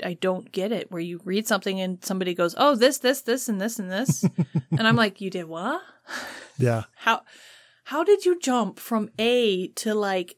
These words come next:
Speaker 1: F? And I'm just, I'm going,
Speaker 2: Right.
Speaker 1: "It, it means A." <laughs> Possibly B.
Speaker 2: Yeah. Yeah.
Speaker 1: I don't know. That's why I'm reading poetry with the kids, and we're starting with,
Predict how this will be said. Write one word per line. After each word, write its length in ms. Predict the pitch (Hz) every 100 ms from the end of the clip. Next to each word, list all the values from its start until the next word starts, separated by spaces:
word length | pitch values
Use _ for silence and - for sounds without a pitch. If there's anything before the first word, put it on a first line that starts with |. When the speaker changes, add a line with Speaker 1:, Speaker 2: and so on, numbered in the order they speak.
| -
Speaker 1:
F? 540 | 240 180 - - - _ _ _ _ -
And 240 | 104 101 196
I'm 120 | 202
just, 280 | - - - _ -
I'm 120 | 202
going, 240 | 202 214 202 -
Speaker 2:
Right. 260 | 113 107
Speaker 1:
"It, 180 | 104 -
it 240 | 208 -
means 260 | 202 196 185
A." 480 | 202 262 180 - - 202 - - - - _ _ _ _
<laughs> 800 | _ - 180 - _ _ _ -
Possibly 800 | - - 349 370 359 277 262 226
B. 560 | 196 180 - - 156 _ _ - - -
Speaker 2:
Yeah. 760 | 143 139 131 127 123 120 113 - _ _ - - -
Yeah. 540 | 123 120 113 110 107 - _ _ _ _
Speaker 1:
I 80 | 208
don't 80 | 180
know. 140 | 165
That's 200 | - 202
why 240 | 233 226 226
I'm 100 | 202
reading 240 | 196 196
poetry 340 | 185 175 175 175
with 120 | 175
the 80 | 170
kids, 300 | 180 175 180
and 80 |
we're 80 | 160
starting 400 | 156 170 165 170
with, 360 | 160 156 -